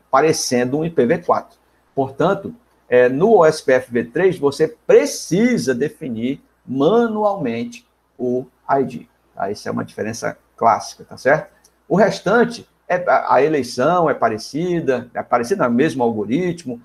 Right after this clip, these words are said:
a comunicação entre os roteadores é do mesmo jeito, usando multicast, né?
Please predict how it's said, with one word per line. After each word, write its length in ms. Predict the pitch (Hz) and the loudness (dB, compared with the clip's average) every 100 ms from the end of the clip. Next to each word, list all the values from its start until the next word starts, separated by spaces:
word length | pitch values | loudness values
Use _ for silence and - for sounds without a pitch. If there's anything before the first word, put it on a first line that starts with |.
| _ | _
a 80 | 135 | -4
comunicação 1300 | - 196 214 196 175 170 139 135 - 143 196 190 143 | 0 2 2 0 -8 -4 -4 -4 -4 -2 0 0 -2
entre 260 | 139 - | -4 -6
os 80 | 135 | -4
roteadores 720 | 127 127 123 107 127 127 107 | -4 -2 -2 0 0 0 0
é 80 | 117 | -2
do 120 | 117 | -2
mesmo 320 | 120 120 117 - | -2 -2 -4 -2
jeito, 360 | 123 175 165 | 0 0 -2
usando 360 | 117 127 123 110 | -6 -4 -4 -4
multicast, 840 | 120 120 - - 113 160 175 - | -4 -6 -10 -2 0 2 0 -6
né? 220 | 110 170 | -6 -6